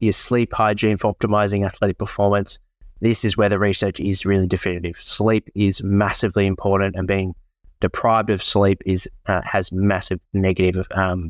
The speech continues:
effects on your recovery and your ability to mentally and physically perform. So we wanna make sure from a cognitive function point of view, from a strength, endurance, speed, we're getting quality sleep, particularly after your most physically stressful, uh, day,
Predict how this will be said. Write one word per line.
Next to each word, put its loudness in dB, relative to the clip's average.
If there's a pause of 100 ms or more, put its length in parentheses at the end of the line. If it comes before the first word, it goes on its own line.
effects -6
on 2
your 2
recovery 0
and 0
your 2
ability 2
to 0
mentally -2
and -6
physically -2
perform. 0 (400)
So 0
we 4
wanna 2
make 0
sure 2
from -6
a -6
cognitive 0
function 0
point 2
of -2
view, 4
from -8
a -4
strength, -2
endurance, 0
speed, -2
we're 2
getting 2
quality 2
sleep, -2 (400)
particularly 2
after 0
your 4
most 0 (160)
physically 0
stressful, 0 (440)
uh, 0
day, 0